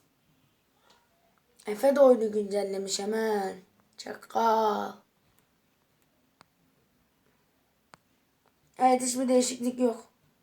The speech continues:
Savaşçılarda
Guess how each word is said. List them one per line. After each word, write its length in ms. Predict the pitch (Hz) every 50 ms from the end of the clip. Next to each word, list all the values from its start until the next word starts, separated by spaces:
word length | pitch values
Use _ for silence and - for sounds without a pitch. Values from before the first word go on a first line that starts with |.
| _ _ _ _ _ _ _ _ _ _ _ _ _ _ _ - - - - - - - _ _ _ _ -
Savaşçılarda 880 | - - 202 196 196 202 208 - 220 226 226 233 240 262 294 285 - -